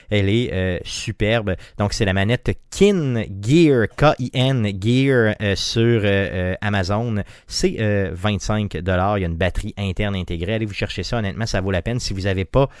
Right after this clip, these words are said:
euh, si vous voulez pas investir pour un Nintendo Switch Pro Controller, là, qui peut valoir entre soixante et quatre-vingt-dix dollars canadiens. Euh, sinon, j'ai joué un peu à, euh, Don't Starve sur la Switch,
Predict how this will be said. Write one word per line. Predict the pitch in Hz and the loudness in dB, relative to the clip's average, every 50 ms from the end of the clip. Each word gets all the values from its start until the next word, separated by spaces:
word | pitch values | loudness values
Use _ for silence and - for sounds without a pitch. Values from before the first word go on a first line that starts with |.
| - - - - | -20 -20 -12 -4
euh, | 101 - | -4 -2
si | - - 107 | -2 0 -2
vous | 107 | 0
voulez | 110 117 107 | 2 0 2
pas | - 156 160 | 2 2 2
investir | 131 110 110 107 - - - - 127 127 123 117 92 101 95 - | 2 2 2 0 0 -2 -2 -2 0 2 2 2 2 0 -2 -2
pour | - 107 101 87 82 104 | -2 -4 -4 -2 0 0
un | 98 98 98 95 | 0 2 0 0
Nintendo | 92 95 - - 98 98 98 98 - 101 98 95 98 98 | -2 -4 -6 -4 -4 -2 -2 0 0 -2 0 0 -2 -2
Switch | - - 110 107 - - 110 | -2 -4 -4 -4 -2 -2 -4
Pro | - - - - 113 110 | -4 -4 -2 0 0 0
Controller, | - - 104 98 92 - - 110 101 92 92 98 107 110 104 92 95 | 0 -2 -2 -2 -4 -2 -2 -2 0 0 0 0 0 0 0 0 -2
là, | 92 | -4
qui | - - - | -6 -8 -10
peut | - - 101 | -2 -2 0
valoir | 92 92 90 85 85 87 98 101 90 | 0 0 0 0 0 2 0 0 0
entre | 90 82 - - 92 | -2 -6 -6 -6 -8
soixante | - - 92 87 - - 117 120 117 - - - - - - - | -8 -4 -6 -6 -4 -4 -4 -4 -4 -8 -10 -18 -20 -18 -4 0
et | 160 202 - | 0 0 0
quatre-vingt-dix | - - 113 - - 110 104 110 101 98 90 101 117 110 92 98 | 0 -4 -4 -2 -2 -2 -2 0 -2 -2 -2 -2 -4 -4 -2 -2
dollars | 101 95 92 98 107 107 - - | -2 0 2 2 2 0 -2 -4
canadiens. | - 107 95 95 90 85 78 78 82 92 87 - - - - - - - - - - | -4 -2 0 0 0 -2 -4 -4 -4 -4 -4 -4 -8 -20 -20 -20 -20 -20 -20 -8 0
Euh, | 120 123 127 127 123 123 123 _ _ _ _ _ _ - | 0 2 4 4 2 2 0 _ _ _ _ _ _ -10
sinon, | - - - - 107 110 123 151 170 156 | -8 -6 -4 -2 0 0 2 2 2 0
j'ai | - 120 113 | 2 2 0
joué | 95 87 110 156 208 233 | 0 0 0 0 0 2
un | 143 104 | 0 0
peu | 87 - - 175 233 247 240 - - - | 0 0 0 0 0 0 -2 -4 -4 -4
à, | 101 104 127 156 - - | -4 -2 -2 -4 -4 -4
euh, | 101 87 | -4 -2
Don't | 92 151 196 240 214 | 0 0 0 0 -4
Starve | - - - 127 131 156 160 123 95 92 87 87 90 | -6 -4 0 2 2 4 2 2 0 -2 -2 -4 -4
sur | 87 - - 95 | -6 -4 -4 -4
la | 92 85 | -2 -2
Switch, | 78 - - - 113 113 - - - | -4 -4 -2 -2 -2 -4 -4 -4 -4